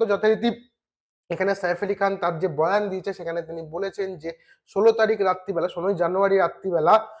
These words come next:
তাদের যে সদ্গুরু অ্যাপার্টমেন্ট ছিল তার এগারো তলার বেডরুমে সাইফ আলী খান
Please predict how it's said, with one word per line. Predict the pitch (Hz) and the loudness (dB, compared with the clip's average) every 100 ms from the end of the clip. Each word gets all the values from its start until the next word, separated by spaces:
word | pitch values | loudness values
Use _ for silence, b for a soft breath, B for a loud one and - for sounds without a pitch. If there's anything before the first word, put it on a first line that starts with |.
| B B - | B B 2
তাদের | 202 202 185 | 4 4 0
যে | 226 | -2
সদ্গুরু | 190 175 202 208 | -2 0 2 2
অ্যাপার্টমেন্ট | 185 196 202 196 196 - | 2 -4 -4 -8 -8 -2
ছিল | 196 233 - | 2 2 2
তার | 196 - 165 | 0 0 -2
এগারো | 170 190 190 | 0 0 0
তলার | 190 190 135 | 0 0 0
বেডরুমে | 180 175 180 208 240 240 | 0 0 0 4 4 4
সাইফ | 180 175 202 | -2 -2 -4
আলী | 202 | -4
খান | 202 | -2